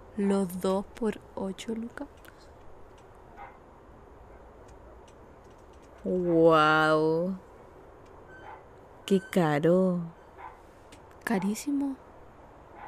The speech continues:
Speaker 1: ¿Qué onda? ¿Qué onda? ¿Cómo tan caro?
Speaker 2: Sí,
Speaker 1: Yo creo
Speaker 2: ¿cómo
Speaker 1: que la
Speaker 2: tan
Speaker 1: gente se
Speaker 2: caro?
Speaker 1: aprovecha de que es como
Speaker 2: Sí.
Speaker 1: vintage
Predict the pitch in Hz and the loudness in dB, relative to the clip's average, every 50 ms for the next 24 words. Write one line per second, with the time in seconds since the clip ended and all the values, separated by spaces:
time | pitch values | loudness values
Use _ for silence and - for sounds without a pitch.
0 | - - - - 233 226 202 185 185 214 247 277 285 285 262 - - - - - | -16 -10 -6 -2 -2 0 0 -2 -2 -4 -4 -4 -4 -4 -6 -10 -14 -20 -20 -20
1 | - - - - - - - - - - - - - - - - - 220 214 208 | -20 -20 -20 -20 -20 -20 -20 -18 -16 -16 -18 -18 -20 -20 -16 -8 -4 -2 0 0
2 | 196 196 202 233 285 294 285 277 269 262 - - - - - - - - - - | 0 -2 -2 -2 -2 -2 -2 -4 -6 -8 -12 -16 -20 -20 -20 -20 -20 -20 -20 -20
3 | - - - - - 254 294 302 294 262 240 - - - - - 190 240 - 523 | -20 -20 -8 -2 0 2 4 4 4 4 2 4 6 6 8 8 8 8 8 8
4 | 539 - - - - - - - - 220 220 - - - - - 262 226 226 285 | 6 4 0 -6 -20 -20 -12 -8 -6 -6 -6 -6 -6 -6 -2 0 4 6 6 8
5 | 330 349 370 370 392 392 415 359 320 370 339 262 233 233 320 254 180 214 262 233 | 8 6 6 6 4 4 4 4 4 4 6 6 6 6 4 4 4 2 2 2
6 | 202 208 214 - 233 196 - 247 226 185 170 214 196 - - 180 175 180 185 185 | 0 0 -2 -2 -4 -4 -2 2 2 4 4 2 0 -2 -6 -8 -6 -6 -6 -6
7 | 180 175 - - - - - - - - - - - | -6 -8 -10 -10 -10 -12 -12 -10 -10 -10 -10 -10 -14